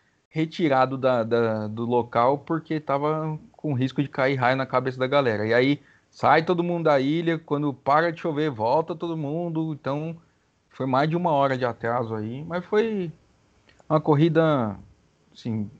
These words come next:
muito prejudicada pelo clima. Apesar de chuva normalmente ser sinônimo de corridas boas, essa foi muito, muito ruim, porque foi encurtada e ficou tendo bandeira amarela toda hora, porque o povo se achava no muro.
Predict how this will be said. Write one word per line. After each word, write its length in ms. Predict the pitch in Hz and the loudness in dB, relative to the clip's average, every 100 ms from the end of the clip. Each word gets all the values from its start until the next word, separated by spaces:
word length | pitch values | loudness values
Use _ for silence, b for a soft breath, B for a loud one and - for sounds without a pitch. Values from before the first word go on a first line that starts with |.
| _ _ - | _ _ -8
muito 500 | 131 156 208 - 165 | 4 6 6 6 6
prejudicada 800 | 156 135 139 127 120 117 113 110 | 6 6 4 2 4 4 4 2
pelo 340 | 113 110 110 | 0 -2 -4
clima. 580 | 110 120 147 208 233 233 - _ _ _ _ | -6 -2 0 0 0 -4 -10 _ _ _ _
Apesar 420 | 117 135 131 151 | -2 2 4 4
de 160 | 147 143 | 2 -2
chuva 380 | - 143 139 135 | -2 -2 0 0
normalmente 520 | 131 123 120 120 117 | 0 0 0 -2 -4
ser 460 | 123 117 110 101 - _ _ _ _ | 0 2 2 -2 -8 _ _ _ _
sinônimo 580 | - 139 135 143 135 127 | -8 -2 2 4 4 2
de 80 | 120 | 0
corridas 400 | 131 127 117 110 | 0 2 2 2
boas, 380 | 120 165 165 | 2 2 2
essa 320 | 139 165 175 165 | 0 0 -2 -4
foi 200 | 165 165 | -2 -2
muito, 640 | 143 135 160 196 - 170 | -2 -2 -2 -2 -2 -2
muito 360 | 143 160 180 143 | 0 0 0 0
ruim, 260 | 120 151 | 0 0
porque 300 | 170 160 151 | 0 -2 -2
foi 160 | - 139 | 0 -2
encurtada 680 | 127 127 117 143 165 175 | 0 -2 2 4 4 4
e 180 | 190 175 b b b b _ | 2 2 b b b b _
ficou 180 | - 156 | 0 4
tendo 180 | 156 151 | 4 4
bandeira 320 | 147 143 143 | 4 4 4
amarela 320 | 135 131 131 | 4 4 2
toda 260 | 127 151 127 | 2 4 6
hora, 180 | 147 | 6
porque 140 | 160 165 | 2 -4
o 240 | 147 123 | -4 -6
povo 320 | - 139 123 | -4 -2 -2
se 100 | 117 | -2
achava 480 | 127 123 - 127 123 | -2 0 0 0 0
no 140 | 127 147 | -4 -4
muro. 400 | 156 214 247 | -2 -2 -4